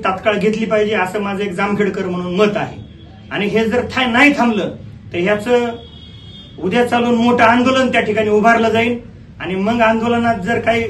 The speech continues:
विषय वाढले तर इथलं प्रशासन, इथले स्थानिक नेते मंडळी ह्याला जबाबदार राहतील.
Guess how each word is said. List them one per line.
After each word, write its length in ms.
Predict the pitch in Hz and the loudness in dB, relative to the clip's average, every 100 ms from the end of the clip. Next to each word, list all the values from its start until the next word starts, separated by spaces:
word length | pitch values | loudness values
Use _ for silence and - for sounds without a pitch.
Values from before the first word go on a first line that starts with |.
| - | -6
विषय 260 | 180 208 226 | -6 -2 0
वाढले 400 | 226 226 240 185 - - - - | 2 4 4 2 2 -10 -14 -6
तर 60 | 190 | -4
इथलं 320 | 208 214 220 | -2 -4 -2
प्रशासन, 580 | 220 208 220 220 220 214 - - - | -2 -2 -4 -2 -2 -2 -8 -14 -10
इथले 220 | 170 214 | -6 -2
स्थानिक 440 | 208 220 226 226 180 - - 104 | -2 2 2 0 -4 -10 -12 -4
नेते 280 | 202 220 226 | -2 0 0
मंडळी 280 | 220 208 | 2 4
ह्याला 160 | 196 196 185 | 4 2 0
जबाबदार 420 | 202 202 202 190 | 0 0 0 -2
राहतील. 320 | 175 202 202 | -2 -4 -8